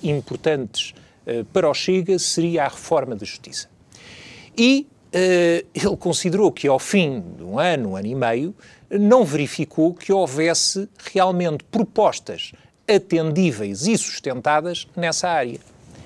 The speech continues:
E eu tenho que lhe dar razão. Eh, repare, quando, eh, eu sou convidado para coordenar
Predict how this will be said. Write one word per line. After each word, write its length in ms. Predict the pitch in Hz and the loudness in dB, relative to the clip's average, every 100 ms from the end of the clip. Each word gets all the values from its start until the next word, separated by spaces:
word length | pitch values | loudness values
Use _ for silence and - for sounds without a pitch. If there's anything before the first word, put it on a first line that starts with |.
| - - - | -20 -20 -2
E 100 | 214 | 2
eu 80 | 208 | 2
tenho 220 | - 131 | 0 -6
que 80 | 123 | -4
lhe 60 | |
dar 100 | 117 | -4
razão. 300 | 110 123 - - _ - - - - - - | -4 -6 -10 -16 _ -20 -20 -20 -20 -16 -4
Eh, 600 | 156 147 139 135 131 117 | 0 2 2 2 2 -2
repare, 400 | - - 87 - - - | -4 -4 -4 -8 -20 -4
quando, 640 | 247 254 240 185 196 190 - | 8 8 8 4 0 -4 -4
eh, 760 | 160 156 151 151 147 139 131 - | -2 0 2 2 0 0 -2 -4
eu 200 | 208 202 | 0 0
sou 200 | - 165 | 0 -2
convidado 580 | 156 135 120 92 78 - | -2 -4 -6 -8 -12 -8
para 180 | - 139 | -6 -4
coordenar 580 | - 131 120 110 92 | -6 -8 -6 -6 -8